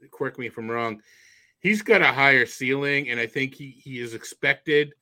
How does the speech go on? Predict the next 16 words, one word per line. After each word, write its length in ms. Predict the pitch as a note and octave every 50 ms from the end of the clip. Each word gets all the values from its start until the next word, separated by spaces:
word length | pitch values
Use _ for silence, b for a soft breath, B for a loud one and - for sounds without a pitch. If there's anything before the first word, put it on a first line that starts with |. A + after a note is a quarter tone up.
| _ _ _ _ _ _ _ _ _ _ _ -
to 100 | C#3 A#2+
have 240 | G#2+ C3 C3 B2+ B2
a 60 | A#2+
better 300 | G#2+ - B2+ B2 B2+ B2+
career 520 | B2+ - - A2+ G#2 A2 A2+ A#2+ B2+ C#3+ C3+
than 160 | C#3 C#3 C3
Hunter 220 | C3+ C3 C#3 C#3+
Brown. 520 | C3+ C#3 C#3+ C#3+ C#3+ D3 D3 D3+ D3+ D3+ - _ _ _ _ _ _ _ _ _ _ _ -
But 120 | C#3+ B2+
especially 460 | B2 - - F#3+ G3+ A3 G#3+ - C#4
with 140 | B3+ A#3 F#3+
McCullers 580 | E3 C3+ - - - C3+ C#3 D3+ D#3+ D#3 - -
hurt, 300 | D#3+ E3 E3+ E3+ E3 - _ _ _ _ _ _ _ _ _ _ -
I 100 | C3 C3+
think 240 | C#3+ C#3+ C#3 C3 A2
Brown 680 | B2 B2 C3 C3 C3+ C3+ C3 C3+ C3 B2+ B2+ A#2+ A#2